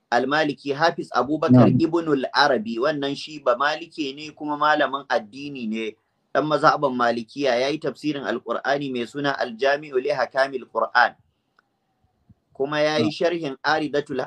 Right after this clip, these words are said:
Speaker 1: Ahwazi ala Sunan Tirmizi. Duk da
Speaker 2: Na'am.
Speaker 1: Ibn al-Arabi, to, wannan shine mutumin da aka sani a addinin Musulunci. Amma wancan ha-, a, a, a, a,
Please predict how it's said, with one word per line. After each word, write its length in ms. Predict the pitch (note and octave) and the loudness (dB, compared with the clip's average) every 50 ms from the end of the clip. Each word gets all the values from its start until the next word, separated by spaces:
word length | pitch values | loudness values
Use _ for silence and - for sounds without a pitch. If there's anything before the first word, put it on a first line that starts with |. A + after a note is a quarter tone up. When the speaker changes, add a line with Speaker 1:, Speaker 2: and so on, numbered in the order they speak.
| - - | 0 0
Speaker 1:
Ahwazi 460 | D3+ D#3 E3 D#3 D3 C3 B2+ D3 D3+ - - | 0 2 2 2 0 0 0 -2 -4 -2 0
ala 320 | A#2+ B2+ C3+ C#3 C#3 C#3+ | 0 2 4 4 4 4
Sunan 340 | C#3 - - D3 D3 D3+ D3+ C#3 A#2 - _ | 2 0 -10 -14 -14 -14 -14 -14 -18 -16 _
Tirmizi. 600 | - C#3+ C#3+ C#3 C3 A#2 G#2 F#2 G#2 G#2+ G#2 F#2+ - _ _ _ _ _ _ _ _ _ _ _ _ _ _ _ _ _ _ _ _ _ _ _ _ _ _ _ _ _ - | -8 -6 -6 -4 -4 -4 -6 -4 -4 -4 -4 -4 -8 _ _ _ _ _ _ _ _ _ _ _ _ _ _ _ _ _ _ _ _ _ _ _ _ _ _ _ _ _ -8
Duk 220 | G#2 A2 C#3+ C#3+ | -2 0 0 2
da 120 | C3+ D#3 D#3 | 4 4 4
Speaker 2:
Na'am. 100 | - D#3+ | 4 4
Speaker 1:
Ibn 180 | D#3+ E3 D#3+ | 2 2 4
al-Arabi, 560 | D3 C3 A#2+ - B2+ C3 C3 A#2 A2+ A2+ A2 A2 | 2 2 4 4 6 6 6 4 4 0 -4 -2
to, 100 | - B2+ | 0 2
wannan 300 | C3+ D#3 D#3+ D3 C#3+ C#3+ | 4 4 2 2 -2 -2
shine 320 | C3+ - D#3 D#3+ D#3 D3+ C3+ | -4 -4 -4 -2 -2 0 0
mutumin 500 | B2 A#2+ A2 - D3 D3+ D3 C3+ B2+ A#2 | -2 -4 -4 -4 -4 -4 -4 -4 -2 -2
da 140 | - - - | 0 0 0
aka 200 | C#3+ - D3 - | 0 -2 -2 -2
sani 320 | - D3+ D3 D3 C#3+ C3 - | -2 -2 -2 -2 -4 -2 -2
a 160 | A2 G2 A2 | -2 -2 -2
addinin 320 | A2 A2+ C3 C#3+ C#3 C3+ | -4 -4 -6 -6 -6 -6
Musulunci. 500 | A#2+ A#2 A#2 A2+ B2+ A#2+ B2+ B2 A#2 B2+ | -10 -12 -12 -12 -14 -14 -14 -14 -8 -4
Amma 300 | G#2+ G2+ A2 A#2+ C#3 D#3 | -2 0 2 4 4 4
wancan 340 | E3+ F3 E3+ F#3 E3 C#3 B2 | 4 2 0 -4 -4 -4 -4
ha-, 300 | A#2 C3+ D3 D#3+ D#3 - - | 0 2 4 4 4 2 -2
a, 60 | A#2+ | -4
a, 340 | B2 A#2+ B2 B2 A2 A#2+ B2+ B2 | -2 -2 -2 -2 -2 -2 -4 -4
a, 160 | - A#2+ B2+ A#2+ _ _ _ _ - | -6 -10 -18 -18 _ _ _ _ -12
a, 60 | - | -10